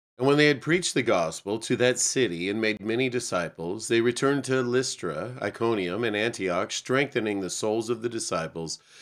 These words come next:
exhorting them to continue in the faith. And now, brethren, I commend you to God and to the word of his grace. And that's Acts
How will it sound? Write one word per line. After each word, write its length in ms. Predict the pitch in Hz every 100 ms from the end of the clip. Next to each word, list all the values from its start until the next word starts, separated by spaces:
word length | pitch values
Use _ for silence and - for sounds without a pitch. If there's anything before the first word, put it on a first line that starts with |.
| - _
exhorting 440 | 117 120 175 151
them 180 | 127 113
to 100 | 107
continue 580 | 90 107 - 120 120 120
in 240 | 101 104
the 80 | 101
faith. 420 | - 98 85 78 - _ _ _
And 80 | 110
now, 160 | 123 123
brethren, 400 | 113 113 107 104
I 60 |
commend 520 | 101 101 101 113 123 95
you 140 | 98
to 160 | 87 98
God 580 | 82 104 107 110 117 -
and 320 | 101 104 110
to 140 | - 87
the 100 | 90
word 540 | 80 98 110 110 110
of 220 | 95 87
his 280 | - 95 87
grace. 560 | - 90 85 78 76 -
And 100 | 78
that's 220 | 85 -
Acts 460 | 90 87 - -